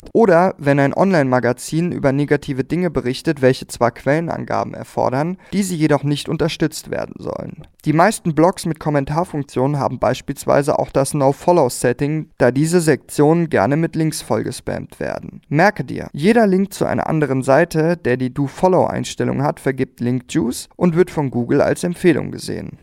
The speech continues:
Hierbei spielt keine Rolle, wo dieser Link ist, ob im Footer, in der Kommentarsektion, in der Sidebar, im Menü, im Text, in einem Bild oder wo auch immer. Beispiele für Link-Juice-Verteilung. Je mehr Links eine Seite erhält,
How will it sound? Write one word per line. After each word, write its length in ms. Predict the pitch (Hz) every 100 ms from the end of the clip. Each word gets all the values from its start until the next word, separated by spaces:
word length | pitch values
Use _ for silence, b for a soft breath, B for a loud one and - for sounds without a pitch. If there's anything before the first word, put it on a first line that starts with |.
| -
Hierbei 320 | 185 175 170
spielt 300 | - 151 -
keine 300 | - 151 170
Rolle, 340 | 131 135 156
wo 120 | 139
dieser 260 | 143 143 143
Link 240 | 139 151
ist, 460 | - 139 - - - _
ob 160 | 139 101
im 100 | -
Footer, 580 | - 180 - 175 165
in 100 | 110
der 100 | 120
Kommentarsektion, 1040 | 117 131 123 117 135 151 156 156 - 147 147
in 100 | 127
der 140 | 107
Sidebar, 580 | 110 117 139 - 139 123
im 140 | 131
Menü, 340 | 120 120 139 156
im 240 | - -
Text, 380 | - 151 - - -
in 160 | 156
einem 240 | - 113 110
Bild 160 | 127 165 - _
oder 260 | 139 113 107
wo 120 | 117
auch 140 | 151
immer. 340 | - 143 110 - _ _ _
Beispiele 540 | 214 220 - 139 151
für 120 | 160
Link-Juice-Verteilung. 1120 | 180 175 165 - 85 - - - - 95 - - _
Je 160 | 151
mehr 200 | 156 151
Links 320 | 143 185 214 -
eine 220 | 147 127
Seite 400 | 123 120 135 -
erhält, 560 | 123 127 160 175 -